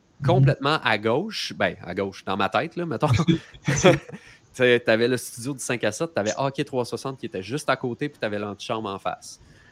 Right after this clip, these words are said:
Speaker 1: Mhm.
Speaker 2: Mais puis l'antichambre, là, maintenant, là, je, je sais pas si vous êtes des amateurs, mettons, de télé-réalité comme Big Brother, comme Survivor, mais, euh, quand ils font les, les, les,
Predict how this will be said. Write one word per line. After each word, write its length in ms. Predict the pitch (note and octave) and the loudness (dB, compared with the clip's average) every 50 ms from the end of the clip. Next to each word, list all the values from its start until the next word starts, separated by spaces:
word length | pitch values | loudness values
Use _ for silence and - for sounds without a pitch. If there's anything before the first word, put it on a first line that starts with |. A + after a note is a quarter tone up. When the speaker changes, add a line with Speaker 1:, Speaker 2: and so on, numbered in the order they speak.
| _ - - | _ -20 -8
Speaker 1:
Mhm. 240 | - F3 C3 B2+ C3 A2+ | -4 -4 -2 -2 2 4
Speaker 2:
Mais 160 | A2+ A2 A2+ | 4 4 4
puis 320 | - - - A#2+ A#2+ A#2 A2+ - | 2 -2 -6 -4 -4 -4 -2 0
l'antichambre, 520 | A#2 A2+ A#2+ A2+ - - D#3+ F3 G3 C#3+ A#2 | 0 0 0 0 0 0 0 0 0 -2 -4
là, 80 | C3 B2 | -4 -4
maintenant, 400 | G#2+ - - G2 A2+ C3+ F3 D#3+ | -4 -6 -4 -4 -2 -2 -2 -2
là, 200 | A#2 A#2 A#2 G#2+ | -2 -2 -2 -2
je, 120 | F#2 - - _ - F2 _ - - - _ | -4 -8 -12 _ -20 -20 _ -20 -20 -20 _
je 100 | - G#2+ | -8 -8
sais 160 | G2+ - A2+ - | -4 -4 -4 -2
pas 160 | - B2+ B2+ | -2 -2 -4
si 120 | - - | -4 -6
vous 120 | A2 G2 A2 | -4 -2 -2
êtes 160 | A2 - - | -4 -2 0
des 320 | G#2 G2+ F#2+ F#2+ F2+ G#2+ | 0 2 2 2 2 2
amateurs, 400 | G2 G2 F2+ - - A#2 B2 A#2 | 2 2 0 0 0 2 2 2
mettons, 280 | G#2+ F#2 - G#2+ A#2 A2+ | 0 -4 -6 -6 -6 -6
de 120 | G2+ A2 | -8 -10
télé-réalité 800 | - - - A2 G#2 G#2+ A2 A2 G2 G2 F#2 F#2 F#2 - A#2+ B2+ | -8 -4 -4 -2 -2 -2 0 0 0 0 0 -2 -4 -4 -6 -4
comme 240 | B2+ - F2 F#2 F2+ | -4 -4 -6 -6 -4
Big 200 | F2 G#2+ G#2 G2 | -4 -4 -4 -4
Brother, 540 | F2+ G#2 G#2 G2 F#2 G2 G#2 A#2+ B2+ B2+ - | -2 -2 0 0 0 0 -2 -2 -2 -2 -2
comme 160 | - F#2 F#2 | -4 -4 -4
Survivor, 800 | - - - G#2+ G#2 G2 G2+ G2+ F#2+ F2+ F2+ F2+ G2+ B2 D#3+ F3+ - - - - - _ _ _ - | -4 -4 -2 -2 0 2 2 2 4 2 2 0 0 -2 -2 -4 -6 -12 -20 -20 -20 _ _ _ -10
mais, 440 | F2+ F#2 G2 G#2 A#2 B2+ C3 A#2 - - F2+ | -6 -2 0 2 2 2 0 -2 -4 -6 -6
euh, 280 | F2+ F#2+ F#2+ F#2+ F2 - | -6 -4 -4 -4 -6 -4
quand 100 | - A2+ | -2 -2
ils 120 | A2+ A#2 G2+ | -2 -2 -4
font 280 | - - C#3 D#3+ D#3 | -4 -4 -4 -2 -2
les, 400 | C3 G#2+ G2 F#2+ F2+ F2+ F2+ F2+ | -2 0 -2 -2 -2 -2 -4 -6
les, 260 | - - F#2+ F2+ - F#2 | -8 -8 -8 -8 -8 -10
les, 160 | F#2 - | -10 -14